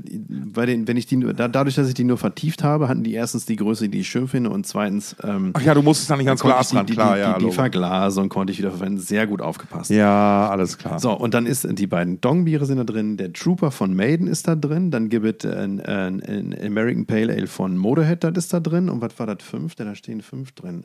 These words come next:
Speaker 1: Äh, äh, ach genau, das Dark Metal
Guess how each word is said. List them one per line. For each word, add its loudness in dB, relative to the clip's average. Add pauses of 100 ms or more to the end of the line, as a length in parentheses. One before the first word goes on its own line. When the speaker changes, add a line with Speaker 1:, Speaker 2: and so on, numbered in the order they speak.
Speaker 1:
Äh, -10 (680)
äh, -8
ach -14
genau, 4
das -2 (140)
Dark 0
Metal 0